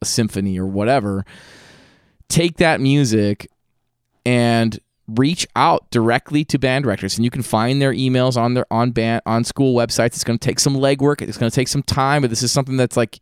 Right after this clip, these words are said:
every morning you could do it for an hour. Just, just set a, set an alarm and go, or set a timer and go, "For an hour,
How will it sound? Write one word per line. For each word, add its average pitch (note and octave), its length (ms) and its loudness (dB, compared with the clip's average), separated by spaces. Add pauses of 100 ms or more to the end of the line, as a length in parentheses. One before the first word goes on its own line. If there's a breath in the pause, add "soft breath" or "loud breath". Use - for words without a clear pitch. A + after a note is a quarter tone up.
every A#2 280 2
morning C#3+ 400 2
you A#2+ 80 2
could B2 100 -2
do A#2+ 160 4
it A#2 60 0
for B2 160 0
an A#2+ 80 2
hour. F#2+ 480 -2
Just, - 280 -8
just - 240 0
set A#2 160 2
a, C3 160 0
set A#2+ 220 0
an C#3 80 0
alarm C3+ 460 2
and G2 120 -4
go, F#2+ 240 -2 (240 loud breath)
or G#2+ 60 -2
set A#2+ 180 2
a C3 60 0
timer A#2+ 400 0
and F#2+ 80 -4
go, G2 100 -2
"For A2 220 0
an B2+ 80 0
hour, B2+ 460 2